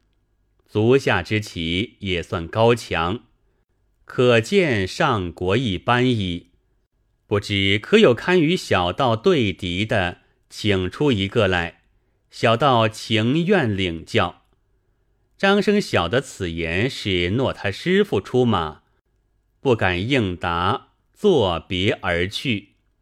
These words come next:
来到妙观跟前，密告道：“此小道人技艺甚高，怕吴师也要让他一步。”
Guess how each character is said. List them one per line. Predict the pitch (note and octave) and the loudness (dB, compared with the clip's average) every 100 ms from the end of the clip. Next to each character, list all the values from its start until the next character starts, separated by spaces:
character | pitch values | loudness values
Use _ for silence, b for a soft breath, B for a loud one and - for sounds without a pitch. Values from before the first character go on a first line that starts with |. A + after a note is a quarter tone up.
| _ _ _ _ _ | _ _ _ _ _
来 | - F2+ | -6 -2
到 | F#2+ F#2 F2+ A#2 - | 0 0 0 -4 -2
妙 | G3 C3 | 0 2
观 | C#3 F3 | 2 2
跟 | E3+ D#3+ D#3+ | 2 0 0
前， | - E2 D#2+ G2 | -4 -6 -4 -4
密 | E3+ F3 G#2 | -2 -2 -2
告 | - A#2+ F2 | 0 -2 -2
道 | G#2+ F#2+ D#2+ - _ _ _ _ _ | -2 -2 -2 -8 _ _ _ _ _
：“此 | _ - A2 | _ 0 0
小 | G#2+ F#2+ F2 | 2 0 0
道 | A#2+ G2+ | 0 0
人 | F#2 F2+ G2+ | 0 -2 -2
技 | - - B2 B2 | -6 -4 -2 -2
艺 | G2 | -2
甚 | E2 - A#2+ E2+ | -4 -2 -2 -2
高， | - A2 A2+ B2+ _ _ _ _ _ _ _ _ | 0 2 2 0 _ _ _ _ _ _ _ _
怕 | - D#3 D3 - | -8 -2 -2 0
吴 | D#3+ G3+ | 0 0
师 | - A3 | 0 -2
也 | D3+ F2+ | 0 0
要 | G2+ G#2+ - | 0 -2 0
让 | E3+ C3+ F#2 | 0 0 -2
他 | - A2 | -4 -2
一 | G#2 E2 E2+ | -2 -4 -8
步。” | - C#3+ G2 | -4 -2 -2